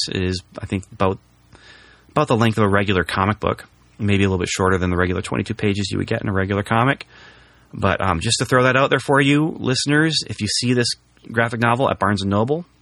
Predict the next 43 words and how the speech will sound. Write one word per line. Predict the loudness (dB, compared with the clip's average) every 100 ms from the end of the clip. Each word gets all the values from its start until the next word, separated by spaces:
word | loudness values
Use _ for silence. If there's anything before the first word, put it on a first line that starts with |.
| _ _ -8
I'd | -6 -4
pick | -4
it | 0
up | 0 0
and | -2 -2 -6 -16 -20 -20 _ _ _ _ _ -8
take | -6
a | -4
peek | -4 0
in | 2
the |
middle | 4 4 4
there | 2
and | 2
read | 0 0
that | 0
middle | -2 -4
story | -4 -2 0 0
at | -2
least. | -4 -4 -10 -14 _ _ _ _ _ -10 -10 -10 -18 -16
Your | -10 -4
library, | 2 2 4 4 2 0 -4
you | -6
could | -4
grab | 0 2 2
it | 2
there. | 2 4 0 -10 -20 -20 -20 _
Um, | -4 -2 0
don't | 2 2
do | 4
it | 2
at |
your | 2
comic | 2 2 0
shop, | -2 -4 -4
though. | -6 -6 -8
Uh, | -12 -12 -10
your | -12
comic | -6 -6 -4
shop | -4 -4
is | -2
not | 0 2
a |
library. | 2 2 0 -4 -4